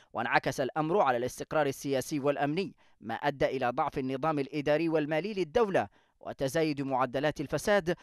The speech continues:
وعدم قدرة الدولة على تأسيس نظام اقتصادي حديث ومتنوع كمدخل للتنمية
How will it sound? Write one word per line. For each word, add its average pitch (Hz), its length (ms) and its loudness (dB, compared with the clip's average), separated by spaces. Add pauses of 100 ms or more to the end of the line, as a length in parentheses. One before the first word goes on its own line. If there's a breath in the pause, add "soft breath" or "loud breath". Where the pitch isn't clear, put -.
(140 loud breath)
وعدم 196 520 2
قدرة 156 380 0
الدولة 175 360 -2
على 127 260 2
تأسيس - 420 -4
نظام 147 440 0
اقتصادي 170 680 -4
حديث 202 460 -2
ومتنوع 208 800 0 (280 loud breath)
كمدخل 156 460 2
للتنمية 139 580 -2